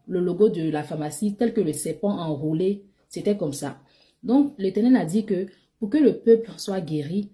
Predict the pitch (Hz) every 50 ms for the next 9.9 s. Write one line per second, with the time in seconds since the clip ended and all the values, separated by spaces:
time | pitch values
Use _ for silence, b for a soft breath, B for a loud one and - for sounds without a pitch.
0 | _ _ _ 175 175 170 226 226 - 214 170 160 160 156 156 151 180 196 196 190
1 | - - 170 147 135 - 151 143 - 156 139 139 - 185 170 156 143 - - 175
2 | 165 160 165 - 151 151 143 143 143 151 139 - 156 160 180 202 - - 156 151
3 | 143 139 - - 147 147 170 170 - 147 135 131 135 139 135 131 135 127 - -
4 | 131 131 - b b b b b b b 196 208 220 220 233 285 277 226 190 214
5 | 214 208 226 196 190 190 - - 247 233 - - 202 - 156 147 139 156 147 147
6 | 165 170 160 151 143 135 - 185 - 156 147 139 139 156 165 156 143 131 131 -
7 | 147 135 135 - 151 - - - 135 131 143 135 127 127 - _ _ b b b
8 | b b b b b b b - 302 294 240 185 160 156 139 165 160 165 156 -
9 | _ _ - - 202 196 - 247 240 233 220 202 202 196 220 220 -